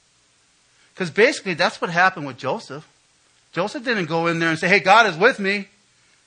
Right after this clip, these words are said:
Hey, give me favor." He had to prove it by his life,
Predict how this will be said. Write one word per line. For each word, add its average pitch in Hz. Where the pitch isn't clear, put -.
Hey, 196
give 196
me 214
favor." 196
He 190
had 190
to 160
prove 170
it 143
by 135
his 117
life, 120